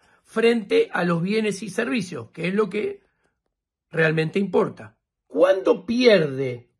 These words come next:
poder adquisitivo el dinero frente a los bienes y servicios? Cuando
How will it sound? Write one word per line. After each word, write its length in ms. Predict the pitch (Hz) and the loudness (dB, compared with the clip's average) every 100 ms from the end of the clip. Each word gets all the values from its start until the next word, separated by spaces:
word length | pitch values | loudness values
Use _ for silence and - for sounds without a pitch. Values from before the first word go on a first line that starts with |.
| _ | _
poder 380 | 160 180 208 | -2 2 2
adquisitivo 1040 | 208 185 - 156 - 175 - 196 208 220 - | 0 -2 -10 -12 -10 -14 -8 -6 -4 -4 -2
el 220 | 180 175 | 0 2
dinero 400 | 170 175 202 208 | 2 4 6 4
frente 640 | 185 165 165 190 180 196 - | 2 0 0 0 0 0 -2
a 100 | 123 | -6
los 180 | 120 123 | -6 -6
bienes 380 | 147 147 135 | -4 -4 -6
y 80 | 139 | -10
servicios? 680 | 117 110 101 - - - _ | -16 -16 -18 -20 -20 -20 _
Cuando 680 | 247 240 190 180 233 - | 4 4 4 2 0 -4